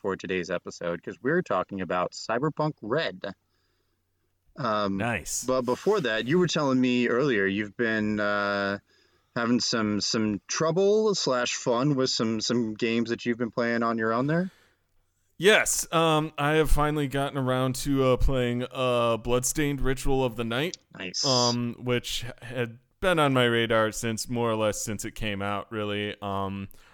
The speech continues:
Speaker 2: I played, uh, Curse of the Moon, um, kind of a while ago as well.
Speaker 1: Mm-hmm.
Speaker 2: Um, Curse of the Moon being, um, very much in the vein of Castlevania three,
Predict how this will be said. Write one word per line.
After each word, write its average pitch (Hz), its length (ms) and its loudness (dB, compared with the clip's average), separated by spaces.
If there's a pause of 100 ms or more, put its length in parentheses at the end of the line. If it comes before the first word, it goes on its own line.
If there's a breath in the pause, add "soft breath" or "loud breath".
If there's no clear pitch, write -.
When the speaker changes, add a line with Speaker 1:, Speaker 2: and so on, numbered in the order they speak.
(140)
Speaker 2:
I 110 120 -2
played, 117 440 2
uh, 110 280 0
Curse - 340 -6
of 120 80 -6
the 113 40 -4
Moon, 117 600 -2
um, 107 600 -4
kind 117 200 -4
of 113 80 -8
a 113 40 -2
while 110 300 2
ago 110 320 -4
as 98 160 -6
well. 131 380 4
Speaker 1:
Mm-hmm. 120 640 -2
Speaker 2:
Um, 117 400 0
Curse 120 280 -4
of 120 60 -4
the 113 80 -4
Moon 113 280 -2
being, 107 600 -2
um, 101 340 -4
very 104 800 -6
much 104 360 -6
in 113 120 -8
the 110 100 -6
vein 113 260 -2
of 110 120 -8
Castlevania 110 760 -4
three, 147 460 2